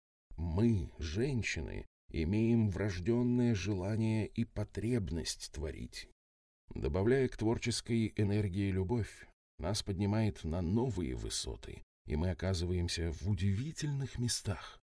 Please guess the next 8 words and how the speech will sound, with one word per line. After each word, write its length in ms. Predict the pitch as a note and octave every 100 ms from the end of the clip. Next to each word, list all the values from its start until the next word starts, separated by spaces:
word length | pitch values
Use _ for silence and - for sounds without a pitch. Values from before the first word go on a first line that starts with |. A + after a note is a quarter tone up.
| _ _ _ _
Возможно, 580 | - C#2+ A#2 D3 D#3 D#3+
вы 120 | D3+
начали 320 | D3 C3+ B2+
путь 240 | B2 A#2+ -
к 60 |
успеху 400 | A2+ - B2 A2
с 60 | G2+
чьей-то 580 | - A2 G#2 G#2 F2